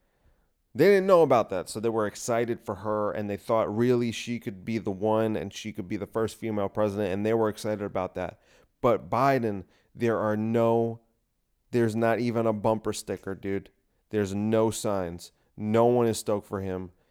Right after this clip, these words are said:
During the primary, less people were stoked for him.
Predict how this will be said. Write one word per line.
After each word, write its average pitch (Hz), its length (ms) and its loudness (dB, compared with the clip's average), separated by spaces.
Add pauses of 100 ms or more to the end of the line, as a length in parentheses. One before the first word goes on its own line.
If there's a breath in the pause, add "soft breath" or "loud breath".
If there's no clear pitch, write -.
(280)
During 131 600 4 (100)
the 113 120 -4
primary, 120 840 0 (160 soft breath)
less 117 480 2
people 110 340 -8
were 98 120 -2
stoked 95 320 -6
for 92 100 -6
him. 87 220 -8